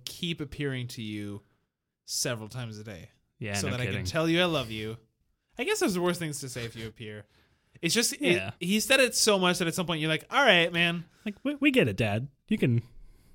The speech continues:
Speaker 2: you know, you don't have to text me every day telling me you love me.
Speaker 1: <laughs> I, you know, I get it.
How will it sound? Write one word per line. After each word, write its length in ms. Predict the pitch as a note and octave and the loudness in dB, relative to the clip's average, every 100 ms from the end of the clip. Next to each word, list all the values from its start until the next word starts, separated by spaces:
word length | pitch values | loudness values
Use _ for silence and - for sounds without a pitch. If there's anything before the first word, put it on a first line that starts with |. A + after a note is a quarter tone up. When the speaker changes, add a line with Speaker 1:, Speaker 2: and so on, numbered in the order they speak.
| - | -4
Speaker 2:
you 100 | G3+ | 2
know, 80 | G3+ | 2
you 120 | G#3 | 2
don't 100 | A#3+ | 2
have 100 | G#3 | 0
to 100 | - | 0
text 280 | C#3+ C#3+ - | 0 0 4
me 100 | C#3 | 2
every 160 | A2+ A2+ | 2 2
day 140 | G#2+ | 0
telling 280 | G#2+ A2+ G#2 | 0 -2 -2
me 100 | G#2 | -2
you 100 | G2 | -2
love 180 | G2 F#2+ | -2 2
me. 80 | G#3 | 4
Speaker 1:
<laughs> 60 | D3 - G3+ E3 | 4 4 2 6
I, 280 | E3+ E3+ - _ | 6 6 0 _
you 120 | G#3+ | -2
know, 280 | C4+ B3+ A#3 - - | 0 0 -4 -10 -14
I 80 | D#3+ | -8
get 200 | D#3 D3 | -4 -2
it. 200 | C3 B2 | -4 -8